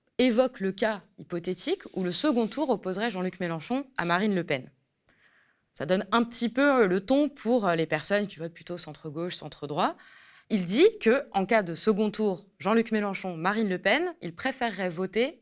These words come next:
alors en dernier recours certes, Marine Le Pen.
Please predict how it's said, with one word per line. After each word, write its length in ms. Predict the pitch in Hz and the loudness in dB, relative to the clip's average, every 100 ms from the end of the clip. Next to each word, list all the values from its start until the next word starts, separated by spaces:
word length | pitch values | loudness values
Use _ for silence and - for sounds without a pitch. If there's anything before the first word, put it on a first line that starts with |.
| _ | _
alors 180 | - 139 | -14 -10
en 40 | 143 | -6
dernier 260 | 143 143 | -6 -4
recours 380 | 143 147 233 269 | -6 -4 -2 0
certes, 340 | - 247 - - _ - | 0 -2 -6 -20 _ -6
Marine 360 | 170 196 240 | 0 4 4
Le 100 | 208 | 4
Pen. 260 | 190 143 135 | 2 -2 -4